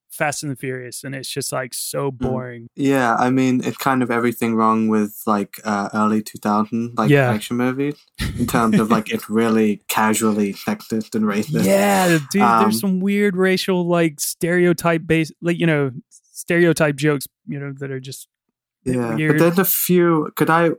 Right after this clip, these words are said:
Speaker 2: had watched it as a kid, um, and I remember liking it and then l-, watching it again, being like, "Ugh."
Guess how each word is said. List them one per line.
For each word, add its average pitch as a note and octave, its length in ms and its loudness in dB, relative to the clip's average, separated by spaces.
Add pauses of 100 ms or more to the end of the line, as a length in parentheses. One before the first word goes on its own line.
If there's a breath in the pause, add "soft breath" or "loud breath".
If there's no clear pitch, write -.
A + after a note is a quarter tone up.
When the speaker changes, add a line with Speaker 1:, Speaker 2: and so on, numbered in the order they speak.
Speaker 2:
had C#3 140 -2
watched D#3 260 0
it C3 60 0
as B2 100 -4
a A2 60 -4
kid, A2+ 400 0 (680 soft breath)
um, A2 480 2 (100)
and A#2 160 0
I A2+ 80 2
remember A2+ 720 0 (500)
liking A#2 460 0
it G2+ 260 -6
and A2+ 120 0
then G#2+ 440 0
l-, A#2+ 120 -6
watching A2+ 420 -2
it G#2+ 60 -4
again, G#2 300 -4
being G#2 160 -6
like, G#2 180 -10 (220)
"Ugh." G#2+ 200 -8